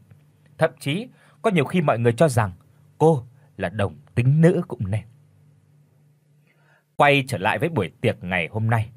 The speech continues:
Trúc đưa tay vỗ vỗ lên trán của mình rồi nói: "À, suýt nữa thì quên mất. Tao có chuyện quan trọng muốn nói cho tụi bay nghe đây." "Ấy, chuyện gì thế?" Đám bạn nhao nhao cả lên.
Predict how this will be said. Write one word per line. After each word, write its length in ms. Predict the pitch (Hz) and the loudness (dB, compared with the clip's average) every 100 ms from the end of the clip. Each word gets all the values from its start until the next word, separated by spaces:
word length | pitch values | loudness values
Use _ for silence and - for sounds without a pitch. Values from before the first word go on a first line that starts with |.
| _ _ _ - | _ _ _ -4
Trúc 180 | 247 | -4
đưa 160 | 220 165 | 4 2
tay 300 | - 147 151 | 4 2 2
vỗ 240 | 131 156 165 | 2 2 4
vỗ 180 | 170 | 2
lên 220 | 208 151 131 | 4 2 0
trán 200 | 135 143 | -4 -4
của 120 | 117 | -6
mình 180 | - - | -10 -12
rồi 120 | - | -12
nói: 300 | 78 87 156 190 _ _ _ _ _ | -10 -10 -10 -14 _ _ _ _ _
"À, 420 | - 117 123 127 - - - _ _ | -4 0 2 0 -6 -20 -20 _ _
suýt 300 | - 170 180 | -2 0 2
nữa 200 | 151 151 | 4 4
thì 120 | 185 117 | 2 0
quên 180 | 127 104 | 0 2
mất. 160 | 127 - - _ _ _ - | -2 -4 -20 _ _ _ -2
Tao 100 | 143 | 2
có 100 | 190 | 2
chuyện 120 | 170 139 | 0 2
quan 140 | 127 | 0
trọng 300 | - 123 107 | 2 0 2
muốn 220 | 113 127 | 4 4
nói 200 | 143 135 | 6 4
cho 100 | 165 | 4
tụi 160 | 151 123 | 0 0
bay 160 | 113 110 | 0 2
nghe 260 | 123 113 | 2 2
đây." 120 | 98 87 - _ _ | -2 -10 -20 _ _
"Ấy, 160 | - 160 - _ - | -6 -6 -6 _ -8
chuyện 140 | 156 | -4
gì 120 | 131 | -2
thế?" 180 | 131 180 - - _ _ _ _ _ _ _ _ - | 0 -2 -4 -20 _ _ _ _ _ _ _ _ -4
Đám 220 | 123 190 | -2 2
bạn 280 | 139 73 87 | 0 -2 0
nhao 180 | 127 120 | 2 2
nhao 200 | 120 107 | 0 -2
cả 180 | - - | -8 -12
lên. 200 | 104 | -10